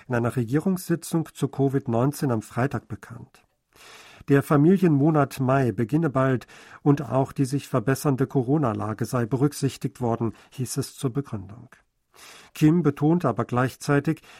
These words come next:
dass die Sicherheit der älteren Menschen, die besonders anfällig für eine Infektion seien,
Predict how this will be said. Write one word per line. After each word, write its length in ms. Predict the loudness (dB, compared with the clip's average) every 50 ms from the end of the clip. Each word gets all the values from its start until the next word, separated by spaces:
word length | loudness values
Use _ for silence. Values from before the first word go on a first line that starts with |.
| -18 -6 0
dass 200 | 0 0 0 2
die 120 | -2 0
Sicherheit 760 | 0 0 -4 -2 -2 -2 -2 0 0 -2 -2 -2 -4 -10 -8 -6
der 160 | -6 -4 -2
älteren 380 | -2 -2 -2 -2 -2 -2 0
Menschen, 360 | 0 0 0 0 -2 -2 -4 -4
die 80 | -2
besonders 480 | -2 -4 0 0 0 0 0 -2 -4 -4
anfällig 680 | -6 -4 -4 -4 -4 -2 0 0 0 0 0 -4 -2
für 100 | -4 -4
eine 120 | -2 -2
Infektion 600 | -4 -4 -4 -4 -6 -6 -6 -4 0 0 2 2
seien, 280 | 2 2 2 2 0